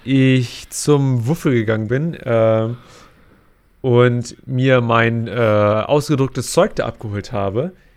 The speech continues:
bin ich am Bäcker vorbeigegangen. Und da war eine ältere Dame, sah betucht aus, gut betucht, weißt du, hat so diese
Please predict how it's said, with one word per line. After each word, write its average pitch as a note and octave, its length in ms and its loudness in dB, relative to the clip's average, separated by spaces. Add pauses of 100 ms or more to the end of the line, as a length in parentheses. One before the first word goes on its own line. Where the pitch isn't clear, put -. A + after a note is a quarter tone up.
(260)
bin D3+ 100 0
ich E3+ 120 -2
am D3 120 -2
Bäcker E3+ 240 2
vorbeigegangen. G#2 680 -6
Und A#2+ 120 -6
da B2+ 100 2
war D3 80 0
eine C#3+ 220 -2
ältere D3 420 -2
Dame, C#3 520 -2 (200)
sah B2 280 2
betucht F#3+ 520 -8
aus, F#3+ 220 -4
gut F#3+ 120 -8
betucht, F#3 400 -6
weißt D3+ 200 0
du, D3 80 -2
hat B2 120 -2
so C3 140 -6
diese A#2 400 -2